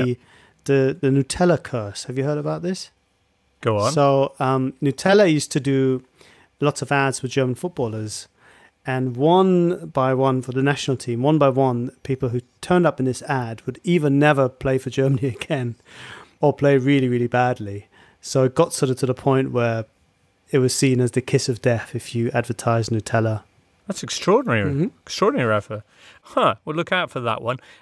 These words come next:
Speaker 1: Uh, other adverts getting cited. The Only M T and John, June Lee both want some consideration of what they call the best football ad ever, Nike Park Life. You remember that? Guy Ritchie's,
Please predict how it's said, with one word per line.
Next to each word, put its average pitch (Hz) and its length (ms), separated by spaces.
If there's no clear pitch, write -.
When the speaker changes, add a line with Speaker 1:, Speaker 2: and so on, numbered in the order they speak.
Speaker 1:
Uh, 147 220
other 180 320
adverts 127 400
getting 127 240
cited. 135 400
The 135 140
Only 175 240
M 151 180
T 147 460
and 139 180
John, 147 420
June 135 460
Lee 117 400
both 143 440
want 151 200
some 143 120
consideration 143 600
of 120 80
what 147 120
they 143 100
call 147 140
the 143 80
best 170 220
football 147 320
ad 135 140
ever, 135 260
Nike 151 380
Park 175 500
Life. 123 340
You 131 60
remember 151 180
that? 170 200
Guy 170 160
Ritchie's, 147 640